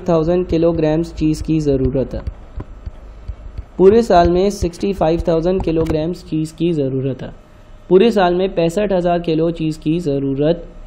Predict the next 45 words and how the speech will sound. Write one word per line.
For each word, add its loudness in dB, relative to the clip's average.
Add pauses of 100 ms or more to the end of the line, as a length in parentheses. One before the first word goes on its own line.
है -4 (180)
मुझे। -2 (420)
ठीक -4
है, 6 (840)
अच्छा, 0
company 4
अभी 4 (160)
ईओक्यू 2
पे 2
orders 0
place 2
करती -2
है, 4 (1400)
कंपनी 4
अभी 2 (120)
ईओक्यू 4
पे 2
orders 2
place -2
करती -4
है 4
और 0
ईओक्यू -4
पे -2
अगर 0
company -2
order -2
place -2
करती -4
है 4
और 2
company -4
का -2
कोई -2
buffer -2
stock 0
नहीं -2
है, 0
जिसके -2
बारे -2
में -2
कोई 0
information -2
नहीं 2
है, -2